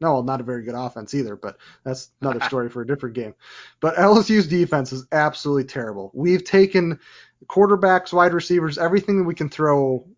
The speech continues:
Speaker 1: into fantasy against that L S U defense just 'cause we know they're gonna score.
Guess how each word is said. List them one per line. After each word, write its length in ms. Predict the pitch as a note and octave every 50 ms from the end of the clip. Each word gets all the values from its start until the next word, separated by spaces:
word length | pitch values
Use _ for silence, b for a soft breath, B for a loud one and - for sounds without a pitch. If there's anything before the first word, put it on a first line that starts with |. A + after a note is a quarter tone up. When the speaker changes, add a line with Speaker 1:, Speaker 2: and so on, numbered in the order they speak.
| _ _ _ _ _ -
Speaker 1:
into 520 | D#3 D3+ D3 D3 C#3 - - D3+ C#3 C3+
fantasy 760 | C#3 - D#3 D3+ D3+ C#3+ C#3+ C#3 - - B2+ B2 A#2+ A#2 A#2+ _
against 400 | - C3+ B2+ D3 D3 D3 C#3+ -
that 140 | - C#3 C3
L 160 | C3+ C3 B2+
S 120 | B2 A#2+ -
U 60 | B2+
defense 380 | A#2+ B2+ C3 B2+ B2+ A#2 A2 -
just 180 | C3 C3 - -
'cause 140 | D3 B2
we 120 | C3 C3 B2
know 300 | B2 C3 C#3 C#3+ C#3+ C#3+
they're 120 | C#3+ C#3
gonna 160 | B2+ B2+ A#2+
score. 400 | A#2 - - - B2 A2+ G2 -